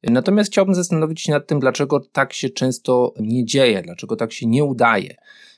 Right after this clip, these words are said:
Otóż powiedziałem chyba o tym we wstępie do odcinka, że często słyszę o tym, że "ha, my tu mamy swoją robotę, a jeszcze na boku mamy te O K R-y". Co dla mnie brzmi troszkę jak, e, problem z tym, że prawdopodobnie definiujemy cele i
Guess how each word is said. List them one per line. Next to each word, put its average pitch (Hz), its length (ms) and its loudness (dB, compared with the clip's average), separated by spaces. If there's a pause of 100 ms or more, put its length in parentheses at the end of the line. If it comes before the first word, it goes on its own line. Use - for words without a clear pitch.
Otóż 147 500 -2
powiedziałem 220 400 0
chyba 190 240 2
o 165 140 -6
tym 151 200 -2
we 127 160 -4
wstępie 180 460 0
do 123 160 2
odcinka, 117 680 0
że 127 120 -6
często 160 340 -4
słyszę 147 380 -2
o 127 120 0
tym, 139 240 -4
że 120 260 2
"ha, 180 340 2
my 147 140 -2
tu 143 120 -4
mamy 135 220 -2
swoją 131 260 -2
robotę, 123 360 0
a - 20 0
jeszcze 120 240 -4
na 110 80 2
boku 127 280 -2
mamy 117 220 0
te 120 120 0
O 123 100 0
K 123 300 0
R-y". - 140 -8 (580)
Co 139 100 -6
dla 156 160 2
mnie 190 140 2
brzmi 147 380 0
troszkę 151 380 -2
jak, 135 320 -4
e, 127 180 2
problem 143 460 0
z - 140 -6
tym, 131 300 0
że 127 180 -2
prawdopodobnie 131 800 -2
definiujemy 123 800 2
cele 127 640 2
i 127 380 -4